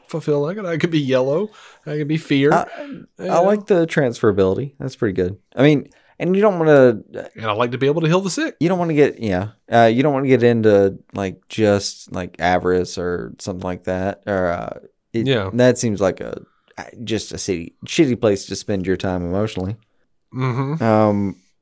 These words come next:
Speaker 2: I don't know. Uh, yeah. I, if we're talking about the wieldiness of it, even, uh, willpower might be the thing.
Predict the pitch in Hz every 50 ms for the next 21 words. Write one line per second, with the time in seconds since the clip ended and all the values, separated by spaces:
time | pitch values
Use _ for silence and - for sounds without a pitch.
0 | _ _ _ _ _ - - - - 90 117 127 120 98 78 73 - - - 113
1 | 113 110 123 131 120 113 98 - - 120 127 - - _ _ _ _ _ _ _
2 | _ _ _ _ _ - 131 131 - - - 170 165 160 143 131 110 87 - 120
3 | 110 117 127 127 123 117 117 107 101 101 95 - - 92 90 92 87 - - -
4 | 98 98 92 87 87 87 - - - 95 92 95 95 92 92 92 92 92 117 147
5 | 170 - 208 220 220 147 113 120 - - - 208 202 214 220 202 - 226 240 254
6 | 247 240 202